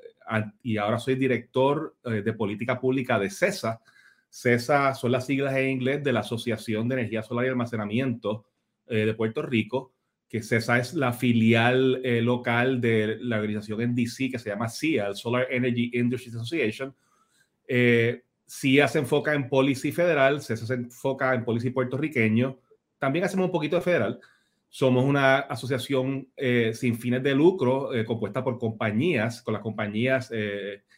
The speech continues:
que hacen negocios en Puerto Rico en todas las escalas de energía solar, desde escalas residenciales hasta escalas industriales y utility scale también,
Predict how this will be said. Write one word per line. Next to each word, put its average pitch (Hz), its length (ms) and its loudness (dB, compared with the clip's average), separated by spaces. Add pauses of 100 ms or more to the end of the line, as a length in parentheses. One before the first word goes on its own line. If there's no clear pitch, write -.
(180)
que - 80 -2
hacen 127 480 2
negocios 123 400 2
en 123 60 -2
Puerto 127 260 0
Rico 127 560 0
en 104 400 -2
todas 107 220 2
las 123 140 0
escalas 123 380 0
de 117 80 2
energía 104 440 -2
solar, 131 440 -2
desde 104 240 -2
escalas 101 300 -8
residenciales 117 460 -2
hasta 120 120 -8
escalas 113 400 -2
industriales 123 540 0
y 113 60 4
utility 101 300 -4
scale 120 200 -2
también, 123 380 -2